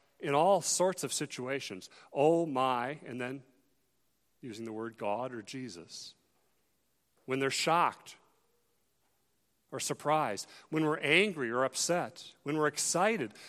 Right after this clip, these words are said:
when something's funny or discouraging. The third commandment speaks to how we speak.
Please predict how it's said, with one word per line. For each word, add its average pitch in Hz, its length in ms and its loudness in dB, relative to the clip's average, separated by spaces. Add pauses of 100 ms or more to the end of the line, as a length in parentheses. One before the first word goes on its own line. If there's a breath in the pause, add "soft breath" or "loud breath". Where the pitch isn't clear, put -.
(120 loud breath)
when 156 140 -4
something's 160 400 -2
funny 180 480 -2 (420)
or 151 120 -2
discouraging. 151 720 -2 (2000)
The - 80 -16
third 160 260 -4
commandment 151 400 -6
speaks - 440 -8
to 120 100 -8
how 135 180 -6
we 135 260 -8
speak. - 720 -10